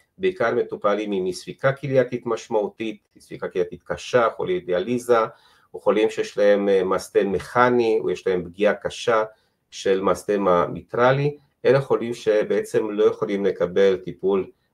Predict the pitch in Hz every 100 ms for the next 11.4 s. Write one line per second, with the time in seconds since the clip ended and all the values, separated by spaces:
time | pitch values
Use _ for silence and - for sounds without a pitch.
0 | - 87 104 92 107 107 95 90 87 92
1 | 87 - 80 98 120 131 92 85 - -
2 | 104 95 92 82 190 180 180 - 82 76
3 | 76 67 - _ _ _ - 90 92 101
4 | 139 196 196 160 - 131 131 147 - _
5 | _ - 117 139 143 120 113 120 113 95
6 | 104 110 104 - 90 101 107 - 90 87
7 | 101 92 82 78 87 131 - - _ _
8 | _ _ - 139 170 165 156 151 147 143
9 | 117 107 120 127 139 - _ _ - 113
10 | 110 101 101 95 - 147 104 - _ _
11 | _ - 98 98